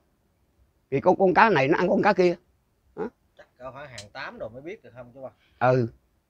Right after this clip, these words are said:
Speaker 1: Cỡ đó đó thì mấy ông cũng nghe mấy ông xưa lại nói là vậy thôi chứ còn
Speaker 2: Chưa chắc
Speaker 1: mấy
Speaker 2: đâu.
Speaker 1: ông bây giờ hàng tám bây giờ mấy ông cũng, ờ, thời đó cũng hết rồi, hết cá rồi.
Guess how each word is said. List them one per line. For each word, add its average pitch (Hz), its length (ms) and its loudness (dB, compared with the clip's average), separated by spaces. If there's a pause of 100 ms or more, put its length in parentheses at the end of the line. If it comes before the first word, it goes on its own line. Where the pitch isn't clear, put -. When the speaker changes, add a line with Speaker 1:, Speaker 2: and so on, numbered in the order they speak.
Speaker 1:
Cỡ 127 180 0
đó 190 260 8
đó 202 160 6
thì 127 100 -2
mấy 127 160 -4
ông 165 460 2 (100)
cũng 170 240 -2
nghe 160 220 2
mấy 170 100 2
ông 160 160 0 (200)
xưa 202 260 10
lại 139 160 0
nói 190 220 2
là 117 180 0
vậy 147 100 0
thôi 160 240 -4
chứ - 120 -10
còn 120 180 -12 (280)
Speaker 2:
Chưa 135 200 -20
chắc - 120 -10
Speaker 1:
mấy 196 120 4
Speaker 2:
đâu. 160 80 6
Speaker 1:
ông 185 160 6
bây 170 100 6
giờ 160 100 8
hàng 147 200 6
tám - 240 4
bây 190 100 6
giờ 147 180 6
mấy 156 120 0
ông 180 120 0
cũng, 175 220 2
ờ, 160 200 0
thời 143 200 4
đó 190 100 2
cũng 190 100 2
hết 202 160 4
rồi, 143 120 2 (280)
hết 196 180 -2
cá 214 200 4
rồi. 160 80 -2